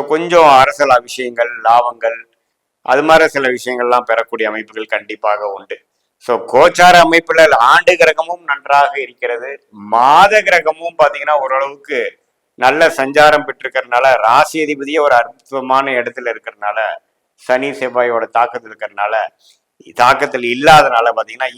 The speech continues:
இதுவரை கடந்த நாலஞ்சு மாசமாக இந்த ஜனவரி ரெண்டாயிரத்தி இருபத்தஞ்சு நியூ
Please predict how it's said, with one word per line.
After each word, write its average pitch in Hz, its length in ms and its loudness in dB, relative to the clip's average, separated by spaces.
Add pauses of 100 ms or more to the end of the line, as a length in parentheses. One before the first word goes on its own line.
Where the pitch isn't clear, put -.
இதுவரை 185 380 4 (140)
கடந்த 156 280 2 (120)
நாலஞ்சு 147 460 0
மாசமாக 147 440 0 (320)
இந்த 123 140 -6 (140)
ஜனவரி 143 420 2
ரெண்டாயிரத்தி 135 520 2
இருபத்தஞ்சு 123 420 -12
நியூ 131 100 -12